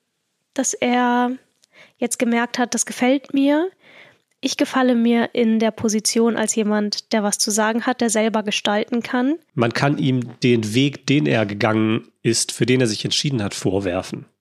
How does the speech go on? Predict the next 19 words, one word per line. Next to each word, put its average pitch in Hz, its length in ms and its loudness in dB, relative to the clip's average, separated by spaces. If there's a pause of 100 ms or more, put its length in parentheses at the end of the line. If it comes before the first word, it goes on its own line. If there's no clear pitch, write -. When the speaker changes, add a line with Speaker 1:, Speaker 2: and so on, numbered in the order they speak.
(1300)
Speaker 2:
Wir 110 480 2
Speaker 1:
Den 226 120 0
Speaker 2:
hören's 233 300 4
ja 139 100 2
Speaker 1:
Drogenweg? - 80 2
Speaker 2:
auch, - 340 0 (460)
ja, 139 220 2
wir 113 100 2
hören's 127 220 2
ja 127 140 0
auch 123 220 -2
in 117 420 -2 (440)
der 113 120 2
vorletzten 147 500 0
Folge 110 340 0
oder 107 200 2
so 107 280 0
am, 107 360 -2
am 101 580 -4